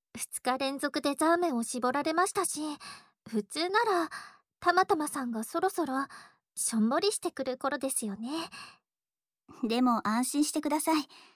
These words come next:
Speaker 2: 実はこの三日間、先輩の食事には、精力のつく食材を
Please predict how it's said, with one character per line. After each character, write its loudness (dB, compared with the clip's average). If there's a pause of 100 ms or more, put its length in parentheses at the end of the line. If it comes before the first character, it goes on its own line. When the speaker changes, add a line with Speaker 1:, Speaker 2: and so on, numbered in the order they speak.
(540)
Speaker 2:
実 -2
は 0
こ -8
の 0
三 0
日 -2
間、 -8 (600)
先 -2
輩 2
の 0
食 -4
事 0
に 4
は、 -2 (460)
精 2
力 2
の -2
つ -8
く -8
食 -4
材 2
を 0